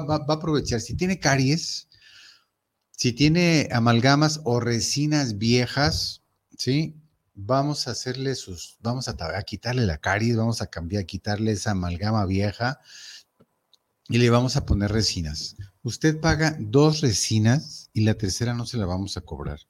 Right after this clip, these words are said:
Mire, para que aproveche, la verdad nos interesa que usted tenga su boca sana.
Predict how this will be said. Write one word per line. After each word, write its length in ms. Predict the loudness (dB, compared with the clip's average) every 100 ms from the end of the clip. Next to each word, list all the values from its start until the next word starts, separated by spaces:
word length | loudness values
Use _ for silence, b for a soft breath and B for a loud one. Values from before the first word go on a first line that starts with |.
| _ _ _ -6
Mire, 180 | -4
para 240 | -4 -6 -8
que 120 | -10
aproveche, 500 | -6 0 0 0 -2
la 80 | 2
verdad 180 | 4 4
nos 160 | 2
interesa 400 | 2 4 6 4
que 100 | 0
usted 160 | -6 -6
tenga 240 | -2 -2
su 140 | 0 0
boca 260 | -2 -2
sana. 400 | -4 -6 -6 -10